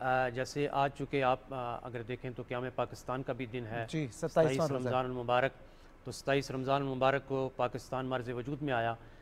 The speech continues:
Speaker 1: तो इसमें जितना एक मुसलमान का खून बहा है, उतना एक क्रिश्चियन भाई का भी है,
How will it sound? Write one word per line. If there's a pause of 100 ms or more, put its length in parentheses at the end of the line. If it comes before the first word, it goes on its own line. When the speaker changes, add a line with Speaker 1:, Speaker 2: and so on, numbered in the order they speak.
(200)
Speaker 1:
तो
इसमें
जितना
एक
मुसलमान
का
खून
बहा
है, (360)
उतना
एक
क्रिश्चियन
भाई
का
भी
है,